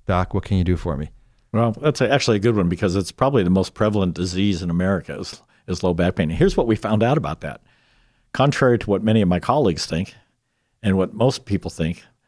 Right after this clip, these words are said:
Speaker 2: most low back pain is actually due to an emotional cause. It is true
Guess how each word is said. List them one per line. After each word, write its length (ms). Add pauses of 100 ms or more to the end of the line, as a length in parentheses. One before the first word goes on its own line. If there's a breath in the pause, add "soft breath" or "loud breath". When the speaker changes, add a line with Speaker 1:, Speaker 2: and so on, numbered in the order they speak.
(120)
Speaker 2:
most 280
low 140
back 260
pain 380
is 160
actually 400
due 220
to 160
an 60
emotional 400
cause. 460 (460)
It 140
is 180
true 460